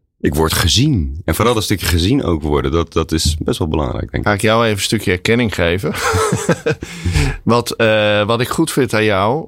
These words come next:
Speaker 2: eh, en ik heb ook gisteren weer je video's gezien, is je authenticiteit, hè? De rust die je overbrengt. Eh, nou, ik, ik zit tegenover iemand die, voor mijn gevoel, ik kan niet in je hoofd kijken, goed in zijn vel zit.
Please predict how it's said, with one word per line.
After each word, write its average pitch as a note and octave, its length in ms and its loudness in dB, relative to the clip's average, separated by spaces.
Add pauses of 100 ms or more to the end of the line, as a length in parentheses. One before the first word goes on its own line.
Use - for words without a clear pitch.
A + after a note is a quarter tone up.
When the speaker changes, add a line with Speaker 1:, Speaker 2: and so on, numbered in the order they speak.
(160)
Speaker 2:
eh, F#2+ 260 0
en F#2+ 80 0
ik F#2+ 100 -4
heb - 140 -2
ook F#2 140 0
gisteren G2 360 0
weer F2+ 140 2
je E2+ 80 -2
video's F#2 520 0
gezien, F#2 480 -2 (540)
is G2+ 220 0
je A#2 60 0
authenticiteit, F#2+ 1160 -2
hè? C3 200 0
De F2+ 160 0
rust G#2 380 0
die B2 100 2
je G#2+ 120 2
overbrengt. G2 1080 -2
Eh, E2+ 400 -2 (380)
nou, - 260 0
ik, - 260 -4
ik - 200 -4
zit A#2+ 200 2
tegenover A2 640 0
iemand F#2+ 500 0 (400)
die, G#2+ 420 0
voor D2+ 220 -4
mijn E2 240 0
gevoel, G#2+ 540 -2 (100)
ik - 120 -20
kan - 140 -2
niet F#2 180 0
in F2+ 60 0
je E2+ 60 0
hoofd F#2 280 0
kijken, F2+ 400 -2
goed - 240 -2
in G#2+ 80 0
zijn F#2 140 -2
vel F#2 260 0
zit. - 380 -6